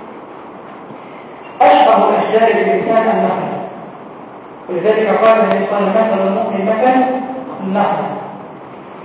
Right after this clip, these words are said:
فمن النخل كرام، ومنها ما، ما ليس بهذا الوجه.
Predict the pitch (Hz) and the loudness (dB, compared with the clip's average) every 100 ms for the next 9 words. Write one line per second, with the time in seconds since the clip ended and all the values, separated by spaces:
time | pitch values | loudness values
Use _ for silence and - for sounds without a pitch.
0 | - - - - 214 226 220 269 - 277 | -18 -18 -18 -2 0 2 0 4 4 4
1 | 269 - - 196 - 269 262 262 269 - | 0 -4 -2 2 6 6 6 2 0 -4
2 | - - 196 220 226 220 220 190 196 190 | -8 -6 -4 -2 2 2 2 0 0 -2
3 | 185 185 214 220 214 208 214 208 - - | -2 0 0 0 -4 -4 -8 -10 -12 -14
4 | - - - - - - - - 180 202 | -16 -18 -18 -18 -18 -18 -18 -6 0 2
5 | - 196 - - | 2 0 -4 -8